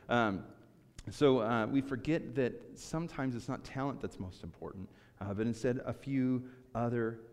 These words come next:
factors. And this can influence us in the church. Often in the church, we elevate people who have talent, but we do so to the neglect of character. And then when we feel like our talent isn't as great,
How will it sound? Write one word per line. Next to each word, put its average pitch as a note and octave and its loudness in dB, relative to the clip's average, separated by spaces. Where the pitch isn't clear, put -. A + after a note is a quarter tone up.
factors. - -8
And A2+ 2
this F3 2
can G#3+ 2
influence C#3+ 0
us F#2+ -4
in G#2+ -2
the G#2+ -2
church. - -6
Often C#3+ 2
in B2 0
the A#2+ 0
church, - -2
we B2 -2
elevate D3 0
people C#3+ -6
who A#2+ 0
have G#2 -2
talent, G#2 -8
but G#2+ -8
we G#2+ -4
do E3 -6
so G2 -4
to - -10
the G#2+ -4
neglect A2 -4
of - -10
character. C#3 -4
And B2+ 2
then D#3 4
when D3 2
we F3 0
feel G3 -4
like C3 0
our C#3 2
talent C#3 -2
isn't C3+ 2
as G#2+ 0
great, D3 2